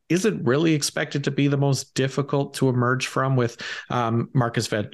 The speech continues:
Valdez-Scantling, Kadarius Toney, Sky Moore, who was their second rounder last year, Justin Watson, Richie James. So I get the optimism for Rice, and I, I think it's fair, a fair price to spend on a guy with a legitimate shot to earn fantasy relevant targets,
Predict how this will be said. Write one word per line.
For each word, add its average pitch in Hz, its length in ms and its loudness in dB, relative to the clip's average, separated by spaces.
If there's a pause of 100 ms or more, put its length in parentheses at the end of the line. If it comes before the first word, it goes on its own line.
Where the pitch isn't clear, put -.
Valdez-Scantling, 127 1040 0
Kadarius 101 460 0
Toney, 123 280 0
Sky 104 320 0
Moore, 113 340 2
who 110 40 -2
was 107 160 0
their 104 80 -2
second - 300 -4
rounder 95 320 -2
last 107 420 0
year, 120 300 2 (300)
Justin 120 360 0
Watson, 110 800 0
Richie 113 280 0
James. 104 380 2
So 127 200 0 (320)
I 170 140 0
get 135 360 -4
the 147 140 2
optimism 139 580 0
for 139 180 -2
Rice, 131 360 0
and 123 80 -2
I, 120 60 -2 (100)
I 147 60 0
think 220 200 -2
it's - 180 -4
fair, 135 600 -2
a 131 100 -2
fair 139 380 0
price 147 340 -2
to 139 80 -2
spend 135 380 -2
on 143 140 0
a 135 40 0
guy 131 280 -2
with 131 160 0
a 123 40 2
legitimate 117 640 0
shot 117 340 0
to - 120 -2
earn 113 300 2
fantasy 110 520 0
relevant 107 460 0
targets, 107 560 -2